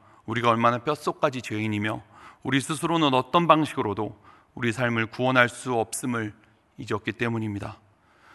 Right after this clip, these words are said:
우리는 잘하고 있고 하나님을 충분히 찾고 있고 하나님 앞에 선을 행하고 있기 때문에 그런 것 없이도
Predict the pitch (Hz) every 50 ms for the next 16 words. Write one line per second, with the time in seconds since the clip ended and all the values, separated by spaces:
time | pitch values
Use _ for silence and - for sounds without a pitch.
0 | - _ - 127 131 143 143 139 131 - 120 123 127 139 131 131 135 107 - -
1 | 143 143 135 117 - - - - - _ - - 175 175 175 170 165 156 - 185
2 | 185 190 185 180 156 - - 156 - - 160 135 101 - - 117 110 107 - _
3 | - - - - - - 151 151 151 147 135 - - 143 - - 160 165 175 180
4 | 175 156 165 175 180 165 151 131 - - 135 - - 127 120 117 117 131 135 123
5 | 113 - - - - - _ - 131 131 131 135 131 135 143 131 120 104 - -
6 | - - 117 131 131 120 107 -